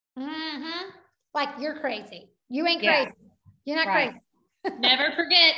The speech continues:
Speaker 3: never
Speaker 2: Never
Speaker 3: forget
Speaker 2: forget.
Speaker 3: what they put us through for the
Speaker 1: Yes.
Speaker 3: past two years. Don't forget it.
Speaker 1: Go
Speaker 2: Yeah.
Speaker 1: vote and get organized and go vote.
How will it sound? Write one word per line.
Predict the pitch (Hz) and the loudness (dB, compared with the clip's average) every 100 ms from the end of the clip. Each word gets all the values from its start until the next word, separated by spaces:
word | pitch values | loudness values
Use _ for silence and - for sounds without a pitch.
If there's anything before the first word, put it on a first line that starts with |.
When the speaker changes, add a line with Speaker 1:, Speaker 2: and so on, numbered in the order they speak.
| - | -2
Speaker 3:
never | 247 247 254 | 0 2 6
Speaker 2:
Never | 277 311 330 | 6 6 6
Speaker 3:
forget | 359 381 370 | 8 10 10
Speaker 2:
forget. | 339 269 294 | 10 6 6
Speaker 3:
what | 302 302 | 4 4
they | 330 | 2
put | 330 330 | 4 4
us | 330 320 | 4 2
through | - 285 269 262 262 277 | 0 0 2 0 0 0
for | 240 | 0
the | |
Speaker 1:
Yes. | 269 220 220 | 0 0 -2
Speaker 3:
past | 302 | -6
two | 311 | -4
years. | 320 349 320 285 277 240 226 | -2 2 2 2 -2 -6 -10
Don't | 214 - | -10 -4
forget | 254 294 | 2 4
it. | 277 269 - _ - 247 202 | 4 0 -8 _ -20 -16 -2
Speaker 1:
Go | 285 | 2
Speaker 2:
Yeah. | 311 269 277 294 320 | 2 2 2 2 0
Speaker 1:
vote | - - 277 | -6 -10 -6
and | 277 | -2
get | 294 285 | -2 0
organized | 294 320 320 302 277 269 - | 0 0 0 0 0 -4 -8
and | 262 254 | -6 -2
go | 269 240 | -2 -2
vote. | 254 262 277 | -2 0 -2